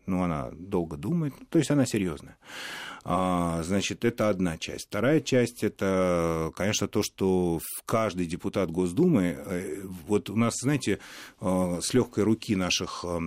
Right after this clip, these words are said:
доморощенных либералов, которые, по идее, должны были парламентаризм как-то, наоборот, отстаивать, они же все время говорят там про западные ценности, про демократию и так далее.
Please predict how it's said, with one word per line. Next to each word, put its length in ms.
доморощенных 680
либералов, 500
которые, 340
по 200
идее, 180
должны 320
были 160
парламентаризм 880
как-то, 300
наоборот, 340
отстаивать, 640
они 160
же 40
все 120
время 160
говорят 340
там 160
про 300
западные 520
ценности, 560
про 160
демократию 720
и 40
так 180
далее. 260